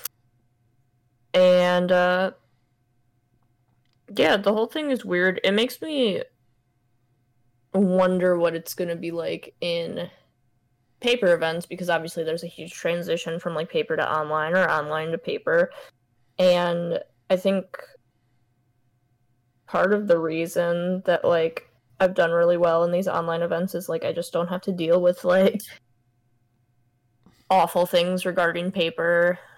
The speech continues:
or, like, human interaction or sexism or, or, like, anything or whatever. Like, it's just, it's literally just, like, Magic and playing the game. And that's something I really liked about online.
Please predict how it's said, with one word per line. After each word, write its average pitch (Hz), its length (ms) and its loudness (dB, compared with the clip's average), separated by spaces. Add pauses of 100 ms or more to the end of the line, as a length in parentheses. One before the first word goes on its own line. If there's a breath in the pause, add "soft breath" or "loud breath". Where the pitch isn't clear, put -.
(160)
or, 180 80 0
like, 170 560 -2 (320)
human 175 540 -4
interaction 170 1000 0 (140)
or 165 580 0 (1900 loud breath)
sexism 170 720 -2
or, 151 440 0
or, 165 380 0
like, 165 300 -2
anything 170 340 -2
or 151 100 -4
whatever. 156 300 0
Like, 156 140 -2
it's 185 120 -2
just, - 320 -4
it's 180 400 2
literally 175 480 0
just, 180 260 -8
like, 151 200 -4 (440)
Magic 160 440 -2
and 180 100 -6
playing 165 280 -4
the 156 60 -8
game. 156 280 -4
And 165 80 -4
that's 170 160 -2
something 220 240 2
I 190 60 4
really 165 260 4
liked 135 260 -4
about 175 240 -2
online. 208 600 0